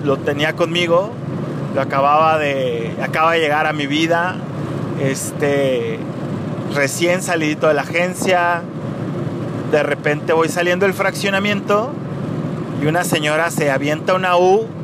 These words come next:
y me choca la, la puerta, ¿no? Y, y la señora estaba penadísima. Yo era uno de esos días que, no sé, vibrando alto, emocionado,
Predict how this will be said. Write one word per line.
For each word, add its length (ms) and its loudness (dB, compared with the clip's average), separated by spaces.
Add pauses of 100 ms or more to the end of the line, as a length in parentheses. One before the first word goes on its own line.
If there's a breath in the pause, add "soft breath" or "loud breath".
(800)
y 120 0
me 180 0
choca 400 2
la, 520 0
la 120 0
puerta, 500 0
¿no? 360 -2
Y, 1040 -4
y 40 -2
la 100 0
señora 300 -2
estaba 320 0
penadísima. 1000 -2 (440)
Yo 100 4
era 140 2
uno 100 0
de 60 0
esos 220 0
días 380 2
que, 400 0 (720)
no 140 2
sé, 320 2
vibrando 440 2
alto, 560 4
emocionado, 1160 2